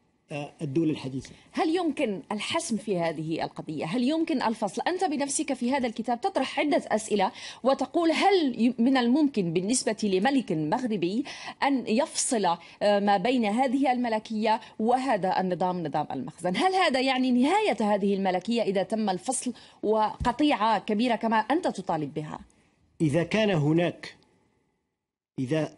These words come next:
Speaker 1: كان هناك يعني يقين أن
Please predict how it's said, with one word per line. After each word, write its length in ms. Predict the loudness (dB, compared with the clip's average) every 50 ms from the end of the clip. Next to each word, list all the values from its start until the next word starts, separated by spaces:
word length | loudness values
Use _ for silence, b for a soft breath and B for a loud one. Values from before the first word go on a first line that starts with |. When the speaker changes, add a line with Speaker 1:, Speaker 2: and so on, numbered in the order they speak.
| _
Speaker 1:
كان 180 | -2 0 0 2
هناك 520 | 2 2 2 2 2 0 -2 -4 -8 -20 _ _ -6
يعني 380 | -4 -4 -2 -2 -2 -4 -6 -10 _ _ _
يقين 580 | 0 2 2 2 2 4 4 6 6 4 2 -2 -8 _ _ _ _ _ b b b b b b b _ _ _
أن 380 | 2 4 4 4 4 2 0